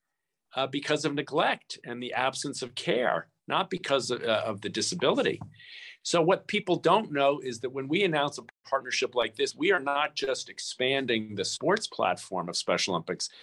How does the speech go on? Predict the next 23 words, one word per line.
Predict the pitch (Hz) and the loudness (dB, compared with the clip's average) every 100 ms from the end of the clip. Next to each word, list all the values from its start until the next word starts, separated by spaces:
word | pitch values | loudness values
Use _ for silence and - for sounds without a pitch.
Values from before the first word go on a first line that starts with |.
| - - - | -20 -8 -2
but | 113 | 4
we're | 147 190 | 6 6
expanding | - - 143 123 | 4 2 2 2
the | 101 | 0
challenge | - - 123 139 101 73 - - _ _ - _ | 0 0 4 4 2 -4 -10 -12 _ _ -20 _
to | 107 | -4
make | 110 104 107 | 0 0 -2
healthcare | - 139 156 - 113 87 80 | 2 2 2 -2 -2 -2 -2
just | 107 131 120 - - - | 0 2 2 0 -10 -12
and | - 82 _ | -16 -16 _
equitable | 135 151 151 110 82 76 69 - | 0 0 2 0 0 -6 -8 -6
and | 85 | -6
inclusive. | 80 - - 156 151 - 64 57 - _ _ _ | -6 -6 2 6 6 4 0 -2 -10 _ _ _
We're | - 147 | 0 0
expanding | - - 143 139 117 | 0 0 2 2 -2
the | |
challenge | 107 - 131 156 165 131 85 82 - _ _ _ _ | -2 -2 2 4 4 2 -6 -12 -16 _ _ _ _
to | - 117 - | -8 -8 -2
ask | 127 131 131 - | 2 2 0 -2
healthcare | 147 160 160 143 123 | 0 0 0 -4 -4
practitioners | - 110 110 123 113 113 104 104 | -2 -4 -2 -4 -4 -4 -4 0
around | 101 120 127 | 2 2 2
the | 123 | -2